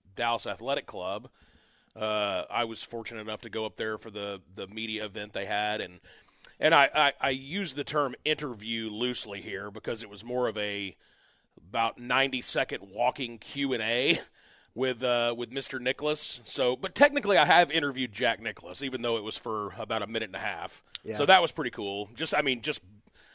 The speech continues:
Speaker 1: being at an event where Mister Nicklaus was there was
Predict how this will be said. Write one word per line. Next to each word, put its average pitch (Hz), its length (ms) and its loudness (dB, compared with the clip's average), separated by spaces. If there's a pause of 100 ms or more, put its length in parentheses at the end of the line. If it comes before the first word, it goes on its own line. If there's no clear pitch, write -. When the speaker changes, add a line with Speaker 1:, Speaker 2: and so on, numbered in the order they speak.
(340)
Speaker 1:
being 180 360 6
at 143 120 6
an 135 100 -4
event 127 520 0
where 113 400 -2 (380)
Mister 120 340 -6
Nicklaus 120 460 -6 (320)
was 107 220 -10
there 117 400 0
was 92 300 -10